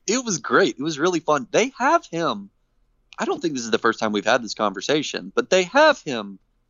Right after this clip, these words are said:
like you were saying, it's the perfect spot for what is, I mean,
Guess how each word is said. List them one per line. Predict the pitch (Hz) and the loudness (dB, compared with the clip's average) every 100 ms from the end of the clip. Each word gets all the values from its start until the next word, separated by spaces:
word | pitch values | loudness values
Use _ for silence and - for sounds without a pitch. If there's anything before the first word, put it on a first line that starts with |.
| _ - | _ -6
like | 208 240 | -4 -2
you | |
were | 226 | -2
saying, | 196 190 123 - | 0 0 -2 -4
it's | - - | -8 -4
the | 180 - - - | -4 -6 -16 4
perfect | 220 220 - - - | 4 6 0 -6 -8
spot | - 113 101 - _ _ _ _ _ _ | 0 2 2 -4 _ _ _ _ _ _
for | - 208 | 0 2
what | 220 294 | 6 4
is, | 277 226 | 4 -4
I | 220 | -4
mean, | 240 | -6